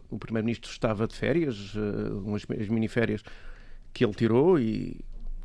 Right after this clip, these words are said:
ninguém, ninguém contesta isso. Quando o Primeiro-Ministro volta, eh, adjetiva toda a situação como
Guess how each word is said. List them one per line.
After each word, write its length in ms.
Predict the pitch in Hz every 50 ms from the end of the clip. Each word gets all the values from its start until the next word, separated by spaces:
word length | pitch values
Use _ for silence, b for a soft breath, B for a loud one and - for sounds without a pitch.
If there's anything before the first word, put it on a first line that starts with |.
| - -
ninguém, 400 | 117 120 123 127 127 127 117 - - - - - -
ninguém 340 | - 131 135 131 131 127 117
contesta 420 | - - 113 - 120 113 - 127 123
isso. 240 | 143 180 175 - B B B B B B B B B B B B B - - - - - - - - - -
Quando 180 | 190 190 190
o 40 | 170
Primeiro-Ministro 520 | 151 - 156 160 131 135 131 120 - - 120
volta, 560 | 107 127 131 131 135 135 - 160 156 165 165 - - - - - - - - - - - - - - - - - - - -
eh, 360 | 156 165 160 160 160 151 - - - - - - - - - - - - - - - - - - - - -
adjetiva 640 | - 202 160 - 208 196 190 - 202 170 139 127 139 131 - - -
toda 320 | - 233 208 180 - 156
a 60 | -
situação 760 | - - - 170 143 - - 147 135 - - 143 131 123 127 139
como 540 | - - - 127 123 120 113 120 123 120